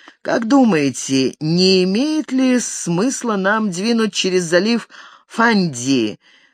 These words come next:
В лесах вокруг Шиньекто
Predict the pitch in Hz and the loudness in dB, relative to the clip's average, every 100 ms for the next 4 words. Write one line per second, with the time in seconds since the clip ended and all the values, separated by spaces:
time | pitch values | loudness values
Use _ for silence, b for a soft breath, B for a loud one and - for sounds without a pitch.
0 | b _ 117 127 151 156 - 240 202 202 | b _ -4 0 2 2 2 0 0 0
1 | 202 233 233 - B B - - 175 165 | 2 0 -2 -6 B B -6 -2 0 0
2 | 165 185 - 240 247 | 0 -2 -2 2 4